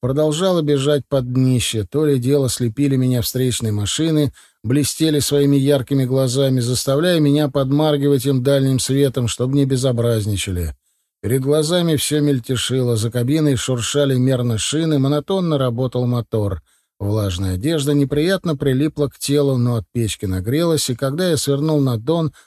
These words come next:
то стало даже тепло. Я пригрелся,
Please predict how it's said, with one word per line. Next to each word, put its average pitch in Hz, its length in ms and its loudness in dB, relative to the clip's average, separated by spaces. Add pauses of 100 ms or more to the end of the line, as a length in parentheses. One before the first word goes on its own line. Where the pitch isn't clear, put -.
(140)
то 123 80 -2
стало 139 420 -2
даже 98 320 -4
тепло. 92 460 -4
Я 139 220 -4
пригрелся, 147 760 -2